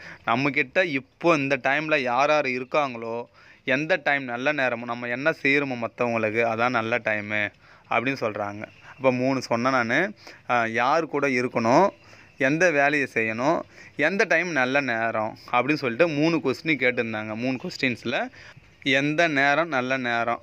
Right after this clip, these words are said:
அப்படின்றதுக்கு ஆன்சர் இப்போ கிடைச்சிருது. யாரு கூட இருந்தா நல்லா இருக்கும் அப்படின்றதும் இப்போ தெரிஞ்சிருக்குது. எந்த வேலை வந்துட்டு நல்ல வேலை, எதை வந்து நான் ஃபஸ்ட்டு இம்பார்ட்டன்ட் தரணும் அப்படின்றதுக்கு ஆன்சர் கிடைச்சிருது. அப்ப அந்த ஹெர்மிட் சொல்லியிருக்கிறாரு இதான்.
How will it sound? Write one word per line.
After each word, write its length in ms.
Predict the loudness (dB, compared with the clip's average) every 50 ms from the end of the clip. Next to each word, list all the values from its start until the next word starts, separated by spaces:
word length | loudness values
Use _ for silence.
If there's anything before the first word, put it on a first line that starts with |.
| 0
அப்படின்றதுக்கு 600 | -2 0 2 2 0 0 0 0 0 0 0 2
ஆன்சர் 360 | 2 2 2 0 -2 -4 -6
இப்போ 160 | -6 -4 -4 -4
கிடைச்சிருது. 640 | -2 -2 -2 -2 0 -4 -4 -2 0 -2 -2 -2 -4 -8 -20 -20 -20 -20 -20 -20 -14 -4
யாரு 540 | -2 0 2 2 2 2 2 2 2 0
கூட 360 | -2 0 4 6 8 8 8 8
இருந்தா 540 | 6 6 4 2 2 4 4 4 4 2 0 -6 -20 -20 -20 -12
நல்லா 400 | -4 -2 0 2 4 4 4 4
இருக்கும் 340 | 2 0 -2 -2 0 -2 0
அப்படின்றதும் 720 | 4 4 4 4 4 4 2 2 2 0 0 -2 -2 -2 -4
இப்போ 200 | -8 -2 0 0
தெரிஞ்சிருக்குது. 640 | 0 0 0 -2 -2 -2 -2 -4 -4 -4 -4 -4 -6 -8 -12 -20 -20 -20 -12 -6
எந்த 420 | -2 0 2 2 2 4 4 4
வேலை 320 | 4 6 4 4 4 4 2
வந்துட்டு 540 | 2 0 -2 -4 -6 -2 0 2 2 2 0 -2 -12 -20 -20 -20 -8
நல்ல 400 | -4 0 0 2 4 4 4 4
வேலை, 380 | 4 4 4 4 4 4 4 4 2 2 0 -8 -20 -20 -10 0
எதை 240 | 2 4 4 4 4
வந்து 180 | 2 2 0
நான் 140 | 0 0 2 2
ஃபஸ்ட்டு 320 | 2 2 2 -2 0 2
இம்பார்ட்டன்ட் 600 | 2 2 2 -2 -4 0 2 4 4 4 2 0
தரணும் 400 | 2 2 2 2 0 -4 -4 -4 0 0
அப்படின்றதுக்கு 560 | 0 2 2 0 0 0 0 -2 0 0 2
ஆன்சர் 380 | 2 2 2 0 -2 -4 -4 -2 0
கிடைச்சிருது. 600 | -2 -2 0 0 -2 -2 0 2 2 2 2 0 -2 -8 -20 -20 -10 -2
அப்ப 380 | 0 0 0 2 2 2 2
அந்த 180 | 2 2 -2 -4 0
ஹெர்மிட் 440 | 0 0 0 0 -4 -6 -4 -4
சொல்லியிருக்கிறாரு 680 | -4 0 0 0 0 2 2 2 2 2 2 0 0 0 -2
இதான். 420 | -4 -4 0 2 2 4 4 2